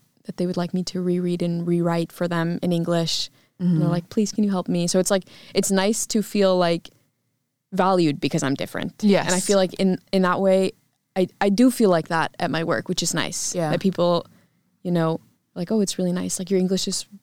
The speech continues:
Speaker 1: very good." And
Speaker 2: Yeah.
Speaker 1: at least that's cool. <laughs>
Speaker 2: We'll get through
Speaker 1: That
Speaker 2: it.
Speaker 1: part is cool.
Speaker 2: Yeah.
Speaker 1: And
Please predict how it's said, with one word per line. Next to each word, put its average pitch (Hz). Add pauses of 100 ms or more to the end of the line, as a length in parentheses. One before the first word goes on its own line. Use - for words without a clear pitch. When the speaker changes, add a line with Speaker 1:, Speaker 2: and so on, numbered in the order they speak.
(500)
Speaker 1:
very 180
good." 170
And 160
Speaker 2:
Yeah. 175 (520)
Speaker 1:
at 233
least 247
that's -
cool. - (200)
<laughs> 320 (1900)
Speaker 2:
We'll 214
get 202
through 202
Speaker 1:
That 175
Speaker 2:
it. 165
Speaker 1:
part 180
is 165
cool. - (160)
Speaker 2:
Yeah. 180
Speaker 1:
And 170